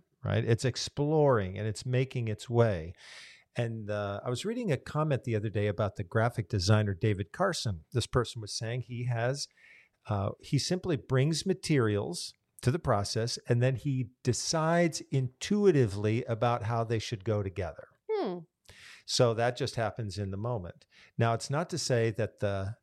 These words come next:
Speaker 1: thousand things that he's done before that don't shape that decision, because they do.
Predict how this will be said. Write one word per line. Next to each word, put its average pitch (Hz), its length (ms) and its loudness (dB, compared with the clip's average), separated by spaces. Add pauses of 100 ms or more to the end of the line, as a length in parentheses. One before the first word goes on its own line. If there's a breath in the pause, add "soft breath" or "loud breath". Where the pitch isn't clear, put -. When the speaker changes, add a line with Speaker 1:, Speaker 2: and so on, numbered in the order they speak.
(140)
Speaker 1:
thousand 131 840 4
things 127 300 2
that 104 140 2
he's 104 220 -2
done 113 240 0
before 135 340 2
that 95 240 0
don't 107 200 0
shape 113 240 -2
that 101 160 -4
decision, 98 420 -4
because 92 300 0
they 104 160 4
do. 139 320 0